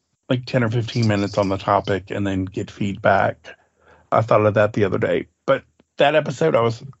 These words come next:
highly proud of myself because I did not go off topic. I did not go on a tangent. I did not do anything that was really off key. So I was very happy with that show. Um, I didn't edit it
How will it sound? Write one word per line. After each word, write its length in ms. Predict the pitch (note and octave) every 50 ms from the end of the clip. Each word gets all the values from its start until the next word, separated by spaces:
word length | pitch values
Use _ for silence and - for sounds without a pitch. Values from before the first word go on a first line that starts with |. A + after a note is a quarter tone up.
| _ _
highly 360 | - - - B2 A#2+ A#2 B2
proud 240 | A#2 A#2 A#2+ G#2+ G#2+
of 60 | A2
myself 400 | A#2 A#2 A#2 - B2+ C3+ B2+ - -
because 280 | A#2+ A2 A#2 A2 G#2
I 80 | G#2+ G#2
did 220 | G#2 G#2 G2+ F#2+
not 340 | G#2 A2 G2 G#2 A2 G#2+ - - _ -
go 160 | - A2 G2+
off 220 | - A2 A2 -
topic. 540 | - - G#2+ G2 G2+ A#2+ A#2+ C#3 C#3 - -
I 80 | A2 A2+
did 140 | A2 G#2+ G#2
not 160 | G#2 G2+ G#2
go 120 | G#2 A2+ G#2+
on 100 | G#2+ A2
a 60 | A2
tangent. 520 | A2 A#2+ A2 G2+ F#2+ F#2 B2 C#3+ - - _ _ _ _ - - - - _ _ _ _ _ _
I 140 | - A#2+ A2+
did 160 | A2+ A2+ G#2
not 420 | G#2+ G#2 G2+ G2+ G2+ G2 G2+ G#2 G2+ - _ _ _ _ _ _ _ _
do 160 | - C3 A#2 A#2
anything 460 | A2 A2 A2 A2 A#2 A2 A2+ A2 G#2+
that 160 | G#2+ G2+ F#2+
was 280 | G#2 G2+ G2 F#2 G2 -
really 360 | A2+ G#2+ G#2 A2 G#2+ G#2 - -
off 280 | - A#2 A2+ A2 G#2+ -
key. 380 | - - A2 G#2 A2 E3 - C3+
So 180 | - - A#2+
I 20 | G#2
was 100 | G2+ F#2
very 320 | G2+ - A2 G2+ B2 D3+
happy 280 | C#3+ B2 G2+ G2 - G#2+
with 180 | G2+ G2+ F#2 -
that 160 | G#2+ G#2 -
show. 340 | - A2 G2+ G2 G#2 B2+ B2 - _ _ _ _ _ _ _ _ _ _ _ _ -
Um, 260 | G#2 G2+ G2+ G#2 G#2
I 80 | B2 B2+
didn't 300 | A2 C3 D3+ D3 - C#3+
edit 280 | A2+ G2 F#2 G2+ F#2
it 200 | G#2 B2 - -